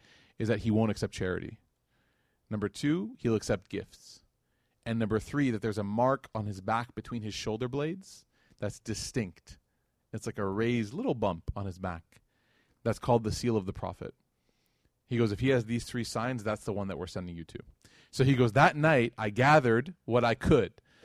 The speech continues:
and I gathered some dates, and I went to the Prophet sallallahu alaihi wasallam in, in Quba." So this is, like, the last night the Prophet sallallahu alaihi wasallam in Quba. And he says, "I went to him, and I entered to his gathering, and I said that I have heard that you are a righteous person,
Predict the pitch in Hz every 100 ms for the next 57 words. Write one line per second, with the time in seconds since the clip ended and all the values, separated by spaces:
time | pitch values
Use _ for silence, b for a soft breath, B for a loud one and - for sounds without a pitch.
0 | b b b - 113 110 123 135 135 -
1 | 117 107 131 120 - - - _ _ _
2 | - 131 123 120 131 160 - 131 127 131
3 | - - 120 107 120 113 127 117 113 117
4 | 120 - 110 101 - 123 131 131 120 113
5 | 113 123 - 120 110 107 110 104 - 107
6 | 98 - 95 98 147 _ b b b b
7 | - 123 120 139 127 123 202 190 160 139
8 | 143 127 143 170 180 151 139 123 127 135
9 | 113 98 127 - _ b b b b b
10 | - 123 123 120 156 151 131 131 123 127
11 | 117 107 156 170 170 170 139 120 127 143
12 | 135 120 107 123 127 117 - 120 113 -
13 | 95